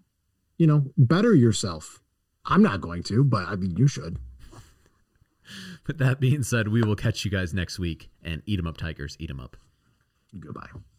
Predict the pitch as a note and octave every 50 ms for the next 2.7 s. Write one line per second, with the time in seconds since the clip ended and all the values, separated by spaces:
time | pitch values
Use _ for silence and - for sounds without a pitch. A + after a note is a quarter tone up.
0 | _ _ _ _ _ _ _ _ _ _ _ _ _ _ _ _ _ _ _ _
1 | _ _ C#3 C#3+ C3+ C3 D3 E3 F#3 G3 E3+ E3+ D3 C3 B2 A#2 G#2+ A#2+ _ _
2 | G#3+ C4+ D#4 D#4+ D4+ C#4+ C4 A#3+ A3 F#3+ F3+ F3 E3 D#3+